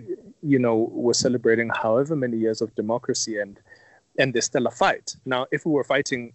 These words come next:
together towards something, I wouldn't mind. But now we're just fighting each other. And I have such a heart for Africa, man. I have such a heart for Africa.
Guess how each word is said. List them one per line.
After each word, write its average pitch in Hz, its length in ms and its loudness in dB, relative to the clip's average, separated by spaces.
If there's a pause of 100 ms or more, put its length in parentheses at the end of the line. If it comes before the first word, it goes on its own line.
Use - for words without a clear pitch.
(180)
together 135 500 0
towards 135 520 0
something, 110 400 -8
I 113 60 -12
wouldn't 107 260 -8
mind. 123 420 -6 (380)
But 120 240 0 (520)
now 185 200 0
we're 156 160 -2
just 147 340 -4
fighting 135 440 0
each 113 240 -4
other. 160 240 -6 (320)
And 120 560 -8
I 139 80 -2
have 156 160 -4
such 165 260 -6
a 151 60 -4
heart 147 320 -2
for 135 120 -4
Africa, 127 400 -6
man. 101 240 -14 (160)
I 120 40 -2
have 123 100 0
such - 220 -4
a 139 60 0
heart 139 200 0
for - 160 -4
Africa. 123 500 -2